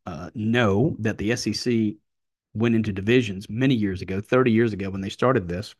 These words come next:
There's an East and West. Georgia has been in the East all these years and played Tennessee, Florida,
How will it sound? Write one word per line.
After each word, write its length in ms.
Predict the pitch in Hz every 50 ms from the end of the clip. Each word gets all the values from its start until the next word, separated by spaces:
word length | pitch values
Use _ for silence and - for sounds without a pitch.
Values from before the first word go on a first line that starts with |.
| _ _
There's 140 | - 107 101
an 100 | 101 95
East 260 | 113 113 107 - -
and 120 | - 90 87
West. 320 | 107 131 135 127 113 -
Georgia 280 | - 117 113 110 110 101
has 140 | 104 101 101
been 140 | 104 104
in 80 | 104 98
the 120 | 98 95
East 240 | 107 120 120 117 -
all 140 | 110 107 107
these 220 | 107 107 104 98
years 340 | 101 101 98 98 98 98 - - _ _ _ _ _ _ _ _ _ _ _ _ _ _ _ _ _ _
and 160 | - 107 98 -
played 300 | - 101 98 95 92 -
Tennessee, 520 | - 110 110 101 - - 113 101 98 95
Florida, 540 | - - - 104 101 98 95 92 92 87